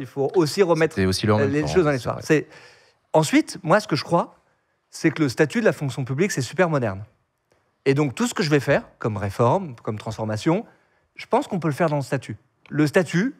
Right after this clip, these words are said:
Speaker 1: tel qu'il a été pensé, c'est des droits et des devoirs pour les fonctionnaires.
Speaker 2: Mhm.
Speaker 1: Et, et je crois que c'est très moderne. Ce que je veux changer, c'est qu'à l'intérieur du statut, par contre, on fasse péter un certain nombre de carcans. Je vais vous, je vais vous donner un exemple très
Speaker 2: Par
Speaker 1: concret.
Speaker 2: exemple.
Speaker 1: Aujourd'hui, vous êtes, je parlais des secrétaires de mairie.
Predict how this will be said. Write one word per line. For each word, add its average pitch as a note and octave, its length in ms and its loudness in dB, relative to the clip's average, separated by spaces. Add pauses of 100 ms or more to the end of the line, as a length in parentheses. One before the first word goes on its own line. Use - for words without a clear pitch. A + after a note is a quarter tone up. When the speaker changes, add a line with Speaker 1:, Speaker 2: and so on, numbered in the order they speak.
(120)
Speaker 1:
tel G#3 120 4
qu'il G#3 160 0
a F#3 60 6
été D#3+ 180 0
pensé, E3+ 540 0 (400)
c'est - 180 -2
des E3 120 4
droits F3+ 220 2
et - 20 0
des A3 100 -4
devoirs D3 520 0
pour C#3 120 -6
les C3 80 2
fonctionnaires. B2+ 540 -6 (120)
Speaker 2:
Mhm. F2 300 -6 (120)
Speaker 1:
Et, E3 220 2
et - 20 2
je D3 100 2
crois B3+ 260 2
que - 80 -8
c'est F3+ 120 -8
très - 120 -6
moderne. B2 320 -2 (360)
Ce - 120 -18
que - 100 2
je C#3 100 -2
veux C4 120 4
changer, D#3 400 -2 (600)
c'est - 180 -6
qu'à C3 120 0
l'intérieur G3+ 540 4
du C3+ 100 -8
statut, C#3+ 420 -4 (440)
par C#3+ 160 0
contre, G3+ 300 0 (100)
on D3 240 -4
fasse C#3 220 -6
péter D#3+ 240 -2
un D3+ 80 2
certain C#3 240 -6
nombre C3+ 100 -4
de B2 60 -2
carcans. A#2 360 -4 (180)
Je C3 100 -6
vais E3 60 4
vous, G3+ 180 -4
je D#3+ 60 -2
vais F#3 60 4
vous G#3+ 60 2
donner G3+ 160 4
un G3+ 80 4
exemple D#3+ 240 0
très F3+ 160 0
Speaker 2:
Par F2 100 0
Speaker 1:
concret. F2 180 -4
Speaker 2:
exemple. - 260 -16 (180)
Speaker 1:
Aujourd'hui, F#3+ 380 4
vous F#3+ 180 -2
êtes, E3+ 220 2
je - 60 -20
parlais F3 200 4
des F#3 100 2
secrétaires D#3 420 0
de C#3 60 -2
mairie. A2+ 200 -2